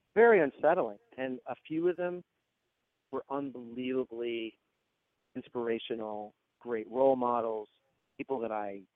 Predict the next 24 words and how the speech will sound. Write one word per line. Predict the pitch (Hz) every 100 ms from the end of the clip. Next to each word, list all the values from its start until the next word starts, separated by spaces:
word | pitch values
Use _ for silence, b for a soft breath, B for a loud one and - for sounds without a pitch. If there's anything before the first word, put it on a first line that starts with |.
| _ _ _ _ _ _ _ _ _
still | 131 123 120 117 117
in | 113
contact | - 123 120 123 117 117
with. | 113 110 104 _ _ _ _ _ _
But | -
there | 175
were | 175
a |
number | 151 156 165 165 156
that | 151 -
were | 139 160
not. | 151 185 160 - 117
And | 120
I | 120
think | 143 131 _ _ -
came | 151 147
down | 123 123 123 123 -
to, | 123 120 113 110 _ _ _ _ _ _ _ -
uh, | 110 107 98 _ _ -
scarcity | - 131 - 139 127 -
thinking, | 127 120 131 120 117 113 - -
selfishness, | 131 - 123 - 120 117 113 _ _ -
their | 104 -
own | 120 123